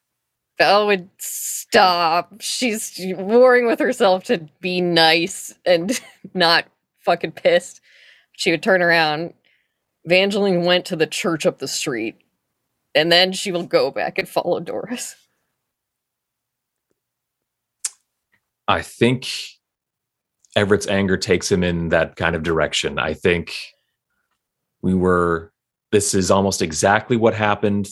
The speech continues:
Speaker 2: last time when Evangeline was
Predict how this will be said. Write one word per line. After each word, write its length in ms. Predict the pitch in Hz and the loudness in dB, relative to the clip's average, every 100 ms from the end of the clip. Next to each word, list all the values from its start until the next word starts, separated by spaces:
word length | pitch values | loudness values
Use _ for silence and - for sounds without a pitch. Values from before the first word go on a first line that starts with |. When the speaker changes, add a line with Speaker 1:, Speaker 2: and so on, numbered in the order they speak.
| - | -2
Speaker 2:
last 340 | 95 98 - | 0 0 -2
time 480 | 110 101 104 107 104 _ _ _ | -2 0 0 -4 -10 _ _ _
when 600 | 101 90 87 87 87 87 - _ _ _ _ _ _ _ _ | -4 -2 0 0 -2 -4 -8 _ _ _ _ _ _ _ _
Evangeline 680 | 80 87 92 92 90 92 92 | -2 0 2 0 0 0 0
was 640 | 85 85 80 76 - - | 0 -2 -2 -4 -4 -6